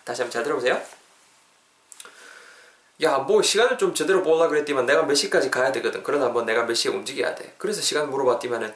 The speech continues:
네 거 시계가 이제 아는데?" Your watch isn't 어떻지 않은데요?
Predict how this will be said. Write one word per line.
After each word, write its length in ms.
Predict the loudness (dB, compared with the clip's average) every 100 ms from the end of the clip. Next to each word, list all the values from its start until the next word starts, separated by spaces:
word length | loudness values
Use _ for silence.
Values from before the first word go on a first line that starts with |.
| -16 -20
네 280 | -12 -12 0
거 240 | 2 4
시계가 1040 | 4 2 2 2 4 4 4 4 2 -2 -12 _ _ _ _ _ _ _ _ _ _ -12
이제 200 | 0 2
아는데?" 560 | 2 2 0 0 -4 -16 _ _ _ _ _ _ -20 _ _ _
Your 180 | 2 4
watch 420 | 4 2 0 -4 0
isn't 540 | 0 2 0 0 -6 -8 _ _ _ _ _
어떻지 400 | -2 2 2 2
않은데요? 540 | 0 -4 -2 -2 -2